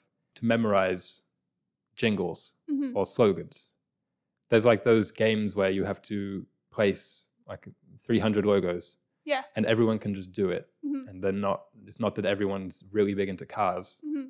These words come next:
Speaker 1: We just drive so much that we're
Speaker 2: Mm-hmm.
Speaker 1: bombarded with all the different insignia.
Speaker 2: Yeah.
Speaker 1: And that, I don't think, is a good thing for us. And in degrowth, I honestly think there should be advertising laws that, uh,
Speaker 2: I think so.
Speaker 1: <laughs> I mean, you, you kind of have to opt into it 'cause right
Speaker 2: Mm-hmm.
Speaker 1: now there's just no way of opting out of it.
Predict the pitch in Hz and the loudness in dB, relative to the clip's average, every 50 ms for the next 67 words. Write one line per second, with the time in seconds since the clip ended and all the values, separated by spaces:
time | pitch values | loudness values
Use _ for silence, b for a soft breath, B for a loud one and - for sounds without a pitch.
0 | - - 95 92 92 90 - 104 101 101 92 - - 90 87 90 87 - - - | -12 -12 -10 -10 -10 -4 0 2 2 2 2 -2 -8 -12 -10 -12 -12 -14 -14 -14
1 | 87 87 95 92 87 92 107 95 95 95 92 92 95 95 92 92 90 95 90 87 | -14 -12 -10 -10 -12 -12 -6 -2 0 0 2 2 2 0 0 0 -4 -6 -8 -8
2 | - _ _ - 104 98 95 92 90 - 98 87 - - - - 110 95 95 90 | -10 _ _ -14 -12 -10 -8 -8 -8 -8 -10 -12 -12 -10 -4 -2 -2 -2 -2 -4
3 | 90 90 - _ _ _ _ - 285 - - - _ _ _ _ _ _ _ _ | -10 -12 -16 _ _ _ _ -10 -10 -10 -10 -10 _ _ _ _ _ _ _ _
4 | _ _ _ - 123 123 131 139 143 143 139 - - - - - _ - - 110 | _ _ _ -2 2 4 6 6 6 6 4 0 -8 -14 -16 -18 _ -8 -4 0
5 | 107 113 117 110 - - 110 101 101 95 98 92 110 101 - - 101 98 95 - | 2 2 2 0 -2 -6 -6 -6 -6 -6 -2 0 0 0 0 -2 -8 -10 -6 -2
6 | 110 107 123 - - 107 101 101 104 98 92 101 117 104 98 110 107 104 98 - | 0 0 0 0 -4 -6 -6 -6 -6 -6 -4 -2 -2 -2 2 4 4 4 4 2
7 | - _ _ _ _ _ _ _ _ _ _ _ _ - 127 147 151 117 - 101 | -2 _ _ _ _ _ _ _ _ _ _ _ _ 0 2 2 2 0 0 -2
8 | - 107 95 101 95 - 98 92 98 95 98 95 95 95 101 98 92 85 98 92 | -2 -2 -2 -2 -2 -2 -2 0 2 2 2 2 0 -2 -2 -2 -2 -2 -4 -8
9 | 92 98 104 101 95 92 87 - - 98 - - - 76 - - 104 104 104 104 | -4 0 2 2 2 0 -2 -6 -10 -12 -12 -14 -16 -20 -14 -6 -2 0 2 2
10 | 104 98 - 285 277 277 - - 277 269 277 - - - 107 - - - - - | 2 0 -2 -4 -6 -6 -4 -2 -2 -2 -2 -2 0 0 2 2 2 0 0 -2
11 | 101 104 104 101 - 113 113 110 107 - 113 107 - - 104 92 - _ _ - | -2 -4 -6 -8 -6 -4 -2 -2 -2 -2 -4 -6 -6 -8 -12 -12 -14 _ _ -2
12 | 110 110 - - - 117 113 101 - - 92 98 - - _ _ _ _ _ _ | -2 -2 -2 -2 -2 -2 -2 -2 -2 -4 -4 -4 -4 -6 _ _ _ _ _ _
13 | _ _ _ - 104 92 104 101 101 101 101 101 98 98 90 98 92 98 101 87 | _ _ _ -6 0 2 4 4 4 4 4 4 4 4 2 -2 -4 -6 -6 -6
14 | 98 101 95 98 95 92 90 101 - - 104 101 101 98 87 92 90 95 98 - | -4 -2 -2 -2 -2 0 0 0 -2 -2 -2 -2 0 0 -2 -2 -4 -4 -4 -4